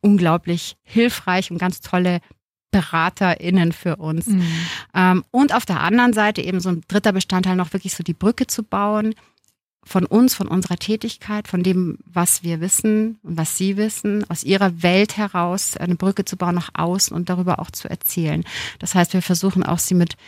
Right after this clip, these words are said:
Speaker 1: Medienvertretern in Kontakt zu bringen. Vielleicht sprechen sie ja auch mal hier in diesem Podcast,
Speaker 2: Mhm.
Speaker 1: wer weiß.
Speaker 2: <laughs> Ja.
Speaker 1: Naja, also was einfach wichtig ist und was,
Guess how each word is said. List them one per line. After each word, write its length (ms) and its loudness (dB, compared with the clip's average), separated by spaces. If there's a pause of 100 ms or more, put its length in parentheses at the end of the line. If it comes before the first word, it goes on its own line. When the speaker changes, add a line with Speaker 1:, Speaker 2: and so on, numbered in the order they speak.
(240)
Speaker 1:
Medienvertretern 720 2
in 80 -4
Kontakt 440 -6
zu 120 -8
bringen. 360 -4
Vielleicht 320 0
sprechen 320 0
sie 100 0
ja 140 2
auch 180 -2
mal 160 0
hier 160 -4
in 80 -6
diesem 240 -6
Podcast, 540 4
Speaker 2:
Mhm. 60 2
Speaker 1:
wer 120 0
weiß. 320 2
Speaker 2:
<laughs> 100 0
Ja. 200 2 (480)
Speaker 1:
Naja, 240 4
also 180 0
was 160 2
einfach 340 -2
wichtig 460 -2
ist 260 0
und 120 -4
was, 220 -2